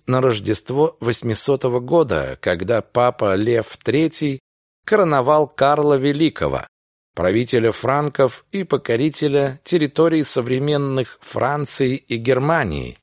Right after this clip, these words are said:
как император Романа Рум, императора римлян. Полный титул Карла звучит так: «Карл – милостивейший, возвышенный, коронованный Богом,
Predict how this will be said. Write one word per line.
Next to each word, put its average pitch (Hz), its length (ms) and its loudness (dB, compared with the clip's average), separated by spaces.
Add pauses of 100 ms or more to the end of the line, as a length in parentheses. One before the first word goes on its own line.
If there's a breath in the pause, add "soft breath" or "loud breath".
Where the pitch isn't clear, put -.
(480)
как - 340 -2
император 120 800 0 (140)
Романа 143 560 0
Рум, 127 320 2 (320)
императора 117 840 0
римлян. 82 520 -2 (380)
Полный 170 400 2
титул 151 420 -2
Карла 170 560 2
звучит 143 640 -8
так: - 440 -8 (380)
«Карл – 190 480 2
милостивейший, 170 1080 0 (100)
возвышенный, 143 880 -2 (240)
коронованный 156 640 2
Богом, 151 560 2